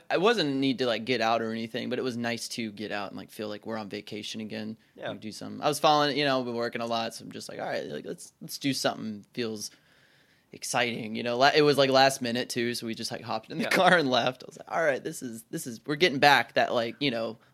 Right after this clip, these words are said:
Speaker 1: live life experience," like <laughs>
Speaker 2: You're not wrong. You're not wrong. It's so weird. It's so weird getting back into the swing of things. Like, <laughs> what is it? I went to,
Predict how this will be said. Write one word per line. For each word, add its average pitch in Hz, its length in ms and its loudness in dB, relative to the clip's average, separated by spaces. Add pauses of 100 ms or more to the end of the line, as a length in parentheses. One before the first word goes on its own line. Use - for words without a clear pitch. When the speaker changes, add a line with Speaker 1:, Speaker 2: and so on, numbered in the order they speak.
Speaker 1:
live 143 280 4
life 135 320 4
experience," 131 720 2
like 120 320 -4
<laughs> 247 100 0
Speaker 2:
You're 320 160 0 (100)
not 349 220 2
wrong. 113 300 -2 (180)
You're 117 120 -8
not 127 180 0
wrong. 120 200 4
It's 101 140 -8
so 160 140 2
weird. 160 480 0 (180)
It's - 160 -18
so 143 180 -4
weird 131 520 -4
getting 104 240 -6
back 101 260 -2
into 95 160 -18
the 95 140 -12
swing 98 260 -12
of 95 80 -16
things. 98 480 -12 (920)
Like, 101 340 0 (560)
<laughs> - 480 -20
what 175 140 -6
is 120 80 -10
it? - 140 -16
I 120 60 -4
went 147 160 -12
to, - 300 -16